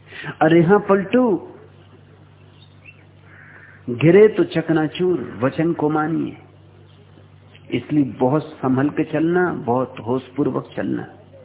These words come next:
पहले कबर खुदाए, आशिक तब बूझिए, इसलिए तैयारी से चलना, पहले कब्र खुदा लेना और फिर आशिक होना।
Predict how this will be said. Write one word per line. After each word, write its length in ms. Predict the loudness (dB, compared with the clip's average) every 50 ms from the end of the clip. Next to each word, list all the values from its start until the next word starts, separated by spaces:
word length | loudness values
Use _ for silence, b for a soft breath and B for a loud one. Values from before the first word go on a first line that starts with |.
| -20 -20 -20 -20 -20 -20 -20 -20 -20 -20 -20 -20 -20 -20 -20 -20 -20 -20 -20 -20 -20 -20 -20 -20 -20 -20 -20 -20 -20 B B B B B B B B B B B -20 -20 -4 4 6
पहले 420 | 8 8 8 10 10 10 10 8 6 2 -10 -8 0 4
कबर 320 | 6 6 8 8 6 6
खुदाए, 880 | 4 0 0 2 4 6 6 6 6 6 4 2 0 -4 -10 -16 -18 -20 -20 -20 -20 -20 -20 -20 -20 -20 -20 -20 -20 -20 -20 -10 -2 2
आशिक 500 | 4 4 4 4 4 2 2 2 2 0
तब 80 | 0 2
बूझिए, 640 | 4 4 4 4 4 2 0 0 -2 -4 -10 -14 b b b b b b b b -4
इसलिए 460 | -4 -2 -2 -2 0 2 4 4 4 2 0 -10 -18 -20 -20 -20 -10 -2 2
तैयारी 440 | 4 6 8 8 8 8 6 6
से 120 | 4 4 2
चलना, 340 | 4 4 4 4 4 2 0
पहले 540 | -4 -12 -20 -12 -2 0 2 4 4 2
कब्र 340 | 2 4 2 2 4 6 4
खुदा 300 | 4 6 6 6 6 6
लेना 340 | 6 4 2 0 -2 -4 -8 -12 -18 -20 -20 -20 -20 -20 -20 -20 _ -20 -20 -20 -20 -20 -20 -20 -20 -20 -20 -20 _ -20 -20 -20 -20 -20 -20 -20 -20 -14 -4 -4
और 80 | -4
फिर 280 | -4 -2 2 4 4 4
आशिक 480 | 4 2 2 2 2 2 -2 -4 -4 0
होना। 340 | 0 0 0 0 -4 -8